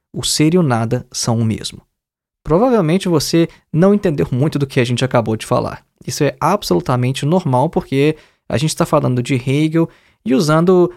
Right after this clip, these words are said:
diversos termos filosóficos que não são nada evidentes,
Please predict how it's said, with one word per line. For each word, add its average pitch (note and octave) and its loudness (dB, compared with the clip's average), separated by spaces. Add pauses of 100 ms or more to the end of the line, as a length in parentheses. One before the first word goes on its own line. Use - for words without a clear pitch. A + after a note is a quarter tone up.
(160)
diversos D#3 -4
termos E3 0
filosóficos C3 -2
que D#3 0
não F#3 2
são C3 -2
nada B2+ -2 (360)
evidentes, B2+ -2